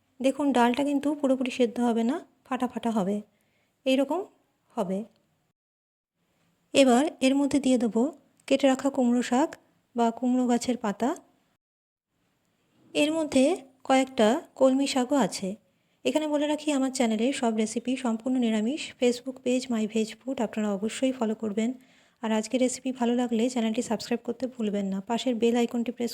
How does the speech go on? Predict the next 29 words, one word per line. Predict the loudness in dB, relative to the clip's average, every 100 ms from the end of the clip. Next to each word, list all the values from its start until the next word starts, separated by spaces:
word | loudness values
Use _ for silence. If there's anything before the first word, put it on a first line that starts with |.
| -2
করে | 0
all | 0 0
notification | -2 -2 -2 -2 -2
on | -2
করে | -2
রাখবেন | -2 -2 -2
এইরকম | -2 -2 -2 -4
নিরামিষ | -2 -2 -4 -4
রান্নার | -2 -2 -2
আপডেট | -2 -4 -6
পেতে। | -8 -8 -8 -10 _ _ _ _
এর | 0 2
মধ্যে | 0 -2 0
দিয়ে | 0
দিলাম | 0 0 -2
হাফ | -2 -4
গ্লাস | -2 -4 -4
পরিমাণ | -8 -4 -2 -2
জল। | -2 -2 -4 _ _ _ _ _ _ _ _ _ _ _ _ _ _ _ -2
আরও | 0
দুটো | 2 2 0
সিটি | 0 2 2 2
দিয়ে | 2 2
নিয়েছি। | 2 0 0 0 0 -2 -4
দেখুন, | -2 -2 0
ডালটা | 2 2 2
সেদ্ধ | 0 -2 0
হয়ে | 0 0
গেছে। | -4 -6